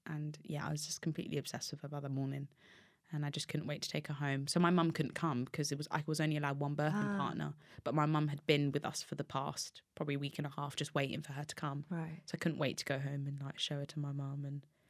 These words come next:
Speaker 1: just, yeah, start that recovery journey and start our lives together.
Speaker 2: Can you remember leaving the hospital?
Speaker 1: Yes, I remember going for a shower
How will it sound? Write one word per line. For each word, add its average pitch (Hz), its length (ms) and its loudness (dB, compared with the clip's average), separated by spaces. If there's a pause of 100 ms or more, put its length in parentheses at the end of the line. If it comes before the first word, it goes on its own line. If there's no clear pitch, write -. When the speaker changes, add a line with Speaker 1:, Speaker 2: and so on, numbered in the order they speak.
(380)
Speaker 1:
just, - 400 -8 (100)
yeah, 220 280 -2
start - 340 -4
that - 120 -2
recovery 202 400 -4
journey 156 240 0
and 151 80 -2
start 160 200 -2
our 160 100 2
lives 180 260 -2
together. 147 440 -4
Speaker 2:
Can 202 120 6
you 220 60 10
remember 214 180 10
leaving 208 220 10
the 202 80 8
hospital? 170 340 0 (1400)
Speaker 1:
Yes, 208 840 4
I 202 80 10
remember 208 320 8
going 185 640 8
for 170 500 6
a 156 520 6 (560)
shower 151 840 6